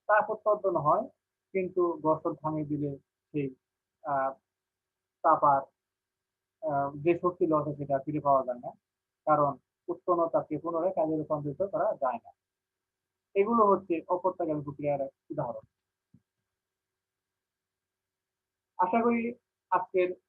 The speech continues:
এই পাঠ তোমাদের বুঝতে কোনো রকম অসুবিধা হয়নি।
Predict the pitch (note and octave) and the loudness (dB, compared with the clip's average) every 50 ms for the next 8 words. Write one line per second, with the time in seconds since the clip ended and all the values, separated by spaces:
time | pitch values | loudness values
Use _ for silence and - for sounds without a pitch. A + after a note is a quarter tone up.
0 | _ _ _ _ _ _ _ _ _ _ _ _ _ _ _ _ _ _ _ _ | _ _ _ _ _ _ _ _ _ _ _ _ _ _ _ _ _ _ _ _
1 | _ _ _ - F#3 E3+ E3+ E3+ E3 D#3+ D#3 D3+ - - _ _ _ _ _ _ | _ _ _ 0 2 2 2 4 4 4 4 4 0 -4 _ _ _ _ _ _
2 | _ _ _ _ _ _ _ _ _ _ _ _ _ _ _ _ _ _ _ _ | _ _ _ _ _ _ _ _ _ _ _ _ _ _ _ _ _ _ _ _
3 | - E3 D#3+ D#3 D3+ D3 D3+ D3+ D3 - _ _ _ _ _ _ _ _ _ - | -2 0 0 0 0 0 -2 -4 -4 -6 _ _ _ _ _ _ _ _ _ -10
4 | C#3+ D#3 D#3+ D#3 - D#3+ D3 D3 C#3+ C#3+ - _ - D#3 D3+ D3 D3 D3 D3 D3 | -6 -6 -6 -6 -6 -6 -4 -4 -6 -8 -12 _ -10 -8 -6 -4 -6 -6 -6 -8
5 | D3 D3 - - D3+ D3 D3 D3 D3+ C#3 C#3+ D3 D3 D3+ F3 | -8 -8 -8 -8 -8 -8 -6 -4 -4 -2 -2 -4 -4 -6 -8